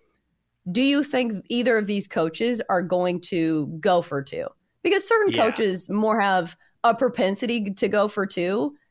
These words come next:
Speaker 1: And maybe this is, you know, my weak spot. I don't
Speaker 2: Mm-hmm.
Speaker 1: think either of these coaches are, like, super into that. I could be wrong, though.
Speaker 2: Yeah. No, you're right. Actually, Andy Reid in particular is not nearly as aggressive on fourth down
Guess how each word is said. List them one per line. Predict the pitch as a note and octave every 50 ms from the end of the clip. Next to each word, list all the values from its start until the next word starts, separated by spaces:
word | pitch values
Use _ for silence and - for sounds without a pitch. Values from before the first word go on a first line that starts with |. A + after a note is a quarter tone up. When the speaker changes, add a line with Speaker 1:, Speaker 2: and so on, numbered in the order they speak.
| _ _ _
Speaker 1:
And | B3+ B3 B3 A#3+
maybe | A#3 B3 C#4 D#4 D#4 D4 C4+
this | A3+ A#3+ B3+ A#3+ -
is, | A#3+ A3+ G#3+ G3 F#3+ -
you | G#3 G3+
know, | F#3 F3+
my | F3 E3 D#3 D#3
weak | F3+ B3 D4
spot. | C#4+ - D#3+ C3 C3 C3 C3 - - _ _ _ _ _ _ _ _ _ _ _ _
I | - C#4
don't | F4 A#4+ C5+ C5+
Speaker 2:
Mm-hmm. | -
Speaker 1:
think | - G#4 F#4+ -
either | - E4+ F4 E4+ E4
of | C4
these | C4 B3+ B3
coaches | - - B3 A3 - - B3+ G#3+
are, | G#3 F3
like, | E3 C#3 - -
super | - - - - G3+ F#3+ - A#3+ A#3 B3
into | B3+ B3+ C4+ C4+ - C4+
that. | B3+ C4+ - D#4 - -
I | G3+ G#3
could | G#3 - - C4 G#3+
be | G#3 G3
wrong, | E3 E3 D#3 D#3 D3+ D3+
though. | -
Speaker 2:
Yeah. | - - G3+ - G#3+ A#3 - _ _ _ _ _ _ _ _ _ _ _ _ _ _ _ _ _ _ _
No, | E3 E3+ G3+ G3+
you're | F3+ F#3+ F#3
right. | B2+ A2 C#3 C3 A2 - -
Actually, | B2+ D#3+ - - - F3 D3 B2
Andy | C3+ E3 G3 F#3 D#3+
Reid | B2+ B2+ B2+
in | B2 -
particular | A2 G#2 - - A#2+ A#2 - B2 A2 G#2 G2+ G2+
is | - - A2 G#2 G#2
not | A#2 A2+ G#2+ G#2 F#2+
nearly | G2+ G#2+ A#2 A#2+ A#2 A2+ A2
as | A2 G2+ G#2
aggressive | G#2 E2+ G2 G2+ G#2 G#2 - - G#2+ F#2+ F2+ - -
on | - G2+ F#2+ F#2+ F#2+ G2
fourth | - - - A2+ G2+ G2 F#2+ -
down | - G2+ G2 G2 F#2+ F#2+ F#2+ F#2 E2+ E2